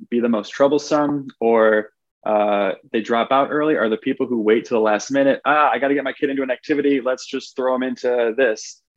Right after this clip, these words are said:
but without really thinking about it. And so if you really want to bring in the best kind of parents and customers into your studio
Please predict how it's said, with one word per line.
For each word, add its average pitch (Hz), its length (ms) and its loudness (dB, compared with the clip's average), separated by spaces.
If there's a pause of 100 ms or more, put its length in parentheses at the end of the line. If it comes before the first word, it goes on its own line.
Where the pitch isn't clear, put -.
(140)
but 123 220 4
without 147 220 0
really 135 160 -2
thinking 127 260 -6
about 107 220 0
it. 98 60 -4
And 107 100 -8
so 127 140 0
if 113 120 -2
you 143 140 0
really 135 240 0
want 131 240 0
to 117 80 -4
bring 113 300 -4
in 113 160 -2
the 101 80 -2
best 101 360 -4
kind 110 240 -2
of 98 220 -4 (520)
parents 131 440 0
and 113 80 -4
customers 120 420 0
into 110 140 2
your 107 100 0
studio 139 580 2